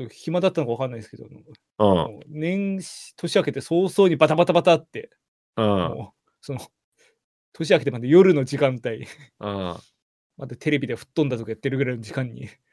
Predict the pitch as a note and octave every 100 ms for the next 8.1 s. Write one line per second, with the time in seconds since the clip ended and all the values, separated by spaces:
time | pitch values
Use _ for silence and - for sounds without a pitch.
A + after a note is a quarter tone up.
0 | _ G#2 G2 G#2+ F#3 C#3 D3+ C#3 C#3+ -
1 | - - - C3+ _ _ - - - _
2 | _ _ _ _ _ _ _ _ _ _
3 | _ _ _ - - C#3+ C4+ - D#3 -
4 | C#3+ - - - - _ _ _ _ -
5 | - B2+ E3+ - - _ _ _ - -
6 | - - - - - _ _ _ - -
7 | - _ _ _ _ _ C#3 A2+ F#2+ F2
8 | -